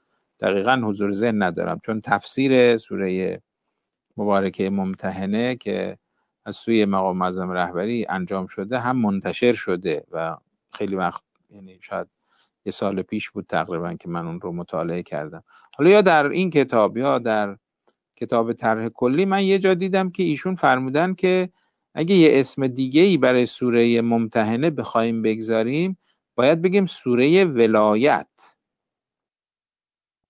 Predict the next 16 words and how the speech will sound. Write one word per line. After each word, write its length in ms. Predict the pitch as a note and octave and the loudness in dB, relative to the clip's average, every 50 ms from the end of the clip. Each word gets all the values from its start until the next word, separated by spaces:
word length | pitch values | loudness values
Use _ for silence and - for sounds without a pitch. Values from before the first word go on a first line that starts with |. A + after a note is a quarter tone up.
| _ _ _ _ | _ _ _ _
البته 300 | - B2 B2 E3 - D3+ | -6 -4 -2 2 2 4
ولایت 640 | C#3 B2+ A#2+ A#2 A2+ A2 A2 A2+ B2 C#3 - - - _ | 6 6 6 6 6 4 4 4 4 4 4 2 2 _
با 200 | - C3+ C#3+ D3+ | 4 4 4 4
معنایی 440 | C#3+ A#2+ G#2+ G2+ G2+ A2 B2+ C3+ C3 | 4 4 2 2 2 0 -2 -2 -2
که 280 | - - C#3 C#3+ C3+ | -2 0 0 0 0
حالا، 540 | A#2+ G#2+ G2 G2 G#2 A2 A#2 B2+ C3 B2+ - _ _ _ _ _ _ _ _ _ _ _ _ - | 0 -2 -2 -2 0 0 0 -2 -2 -4 -8 _ _ _ _ _ _ _ _ _ _ _ _ -14
اه، 200 | G2+ F#2+ F#2 - | -12 -10 -10 -10
خواهم 540 | - - G#2+ G#2 F#2 F2+ G2 F#2+ F#2 F2+ | -4 -2 0 0 0 0 -4 -6 -6 -6
گفت. 480 | F2+ - - - - - _ _ _ _ _ | -6 -6 -8 -8 -10 -14 _ _ _ _ _
خب، 360 | _ _ - E3 C3+ - - _ _ _ _ _ _ _ _ _ _ _ _ _ _ - | _ _ 0 0 0 0 -2 _ _ _ _ _ _ _ _ _ _ _ _ _ _ -2
اگر 300 | F3 G3+ A#3+ B3+ C4 A#3 | 0 4 4 4 4 4
خاطر 400 | - G3 F3+ E3 - F3+ D#3+ D#3+ | 4 2 2 4 4 4 4 4
شریفتون 680 | - - D#3 D3+ D3+ D3+ - D#3 C#3+ - D3+ D3 C#3+ C#3 | 2 2 2 2 2 0 -2 -4 -6 -4 -4 -4 -2 2
باشه 920 | C#3+ C#3+ C#3 B2+ - - F3+ G3+ G3+ E3+ C#3+ C3 B2+ A#2+ A#2+ A#2+ A#2 A#2 _ _ _ _ _ _ _ _ _ _ _ _ _ _ _ _ _ _ _ _ _ _ _ _ _ _ _ _ _ - | 2 2 2 0 0 2 2 4 4 4 4 4 4 2 2 0 -2 -6 _ _ _ _ _ _ _ _ _ _ _ _ _ _ _ _ _ _ _ _ _ _ _ _ _ _ _ _ _ 0
در، 420 | D3 F3+ G#3 G#3 G#3+ G#3+ G3 F#3 D#3+ - - - - - - | 4 6 6 6 6 4 2 -2 -8 -12 -16 -20 -20 -16 -12
اه، 640 | C#3 C#3 C#3 C3+ C3 B2+ B2+ B2 A#2+ A#2+ A#2 A2+ A2 | -8 -6 -4 -2 -2 0 0 0 -2 -2 -2 -4 -6